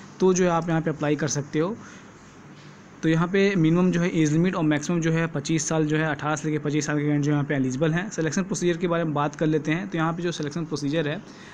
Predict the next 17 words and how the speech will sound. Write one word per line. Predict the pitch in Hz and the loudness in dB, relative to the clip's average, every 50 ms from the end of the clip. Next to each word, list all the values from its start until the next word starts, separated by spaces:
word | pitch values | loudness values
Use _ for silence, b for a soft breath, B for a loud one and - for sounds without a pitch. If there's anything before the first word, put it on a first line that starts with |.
| B B B | B B B
आपके | 147 160 - - - 175 | -2 -2 -4 -4 -8 -4
percentage | - 175 160 - 160 160 156 180 175 | -2 -2 -2 -2 -2 -2 -2 -2 -2
के | - - | -2 -2
basis | 165 160 156 147 - 160 | -2 -2 -2 -2 -4 -6
पे | 165 160 | -6 -4
जो | 156 165 160 | -2 -2 -2
आपको | 156 - - 165 | -2 -2 -2 0
यहाँ | 160 156 151 | 2 2 0
पे | 143 151 156 | 0 0 -2
पहले | 143 147 139 139 151 156 | -2 0 0 0 0 0
जो | 143 147 156 | 0 0 0
है | 156 151 | 0 -2
shortlist | - 143 127 - 156 165 156 - - | -4 -6 -8 -4 -4 -2 -2 -2 -2
किया | - 165 151 | -2 -2 0
जाएगा, | 131 139 135 127 127 151 190 220 B B B B B B B B B B - - - - | 0 0 -2 -2 -4 -6 -8 -10 B B B B B B B B B B -20 -20 -12 -4
ठीक | - 196 190 | -4 -2 0
है। | 170 139 117 | 0 -2 -4